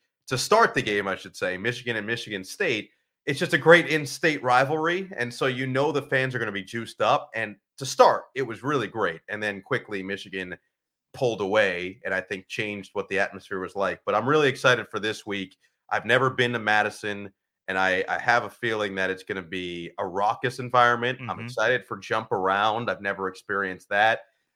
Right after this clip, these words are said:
Speaker 1: And we'll see. We'll see if the, if the Badgers can keep it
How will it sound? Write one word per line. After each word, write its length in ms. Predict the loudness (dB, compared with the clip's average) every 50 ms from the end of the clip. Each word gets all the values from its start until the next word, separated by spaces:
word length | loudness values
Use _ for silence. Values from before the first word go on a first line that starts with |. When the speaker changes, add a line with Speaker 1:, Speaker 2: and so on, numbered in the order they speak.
| _ _ -6
Speaker 1:
And 180 | -6 -4 -2
we'll 100 | -2 -2
see. 300 | -2 -2 0 0 0 0
We'll 160 | 0 -2 -4 -6
see 240 | -6 -6 -6 -4
if 180 | -4 -4 -6 _
the, 260 | -2 0 2 2 0 0
if 160 | -2 -8 -10
the 60 | -10
Badgers 540 | -6 0 2 2 2 2 0 -4 -8 -8 -10
can 160 | _ -18 -18
keep 280 | -16 -12 -14 -10 -4 -4
it 160 | -4 -4 -6